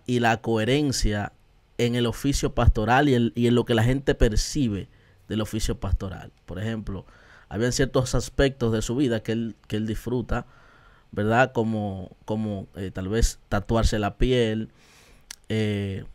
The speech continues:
o compartir un vino con, con amigos, o estar en un lugar donde se está compartiendo vino y hay música, ¿verdad?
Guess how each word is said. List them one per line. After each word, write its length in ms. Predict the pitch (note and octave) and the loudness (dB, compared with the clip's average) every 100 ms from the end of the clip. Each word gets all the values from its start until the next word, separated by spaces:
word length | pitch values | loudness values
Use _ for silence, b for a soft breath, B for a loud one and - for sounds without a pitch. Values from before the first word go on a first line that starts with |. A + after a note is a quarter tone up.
| - | -12
o 140 | - B2 | -6 0
compartir 800 | C3+ C3+ B2+ A2 - C#3+ C3 A#2+ | 0 4 4 4 4 6 6 2
un 200 | B2+ B2+ | 2 2
vino 280 | C3+ C3 B2 | 2 2 2
con, 240 | A#2+ A#2 | 0 -2
con 180 | A2 A2+ | -2 0
amigos, 580 | A2 B2+ C#3+ A#2 A#2 - | 0 0 2 2 0 -4
o 160 | - B2+ | 0 2
estar 420 | A#2 - D3 D#3 | 2 0 2 2
en 140 | C3 B2+ | 2 2
un 120 | C#3 | 4
lugar 320 | C#3+ A2 A#2 | 4 4 2
donde 200 | A2+ A2+ | 0 0
se 120 | - | -4
está 200 | A2 A2+ | -4 -4
compartiendo 600 | A#2 B2+ A2+ G#2+ A#2 A#2 | -4 -4 -6 -2 0 0
vino 340 | A#2 A2 A2 G#2 | -2 -4 -6 -6
y 80 | |
hay 100 | G#2+ | -4
música, 640 | A#2 A2+ A#2 - G2+ A#2 D#3+ - _ | -2 -2 -4 -4 -4 -4 -6 -10 _
¿verdad? 340 | G2+ G#2 A#2 | -6 -2 -4